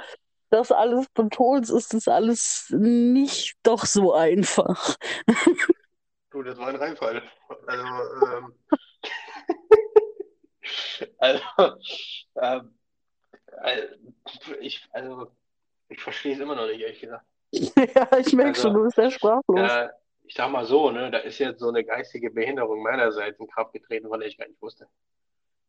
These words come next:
Speaker 2: Also, das
Speaker 1: Du
Speaker 2: war ja
Speaker 1: hast eine
Speaker 2: wirklich
Speaker 1: geistige Behinderung, ja?
Speaker 2: Pass auf, ich war da.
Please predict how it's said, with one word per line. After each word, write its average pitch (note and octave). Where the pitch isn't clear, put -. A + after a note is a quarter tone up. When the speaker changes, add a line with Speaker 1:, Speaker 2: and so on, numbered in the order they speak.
Speaker 2:
Also, A2
das -
Speaker 1:
Du E3
Speaker 2:
war E3+
ja B3
Speaker 1:
hast -
eine G#3
Speaker 2:
wirklich G3
Speaker 1:
geistige A3+
Behinderung, G3
ja? F#3+
Speaker 2:
Pass A2+
auf, A#2+
ich -
war B2+
da. A#2+